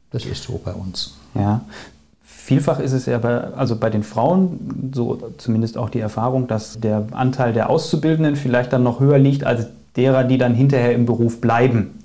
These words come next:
Speaker 2: Die
Speaker 1: In der Tat.
Speaker 2: gehen dann in, in, in ein Studium und so
Speaker 1: Mhm.
Speaker 2: weiter. Das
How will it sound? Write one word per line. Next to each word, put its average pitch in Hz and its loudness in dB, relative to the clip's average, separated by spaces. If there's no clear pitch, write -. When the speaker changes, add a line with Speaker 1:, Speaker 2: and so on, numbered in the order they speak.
Speaker 2:
Die 107 0
Speaker 1:
In 101 2
der 98 -2
Tat. 120 -6
Speaker 2:
gehen 113 2
dann 107 0
in, 104 0
in, 107 -4
in 113 -4
ein 107 -4
Studium 147 0
und 135 0
so 143 0
Speaker 1:
Mhm. 127 4
Speaker 2:
weiter. 131 4
Das - -2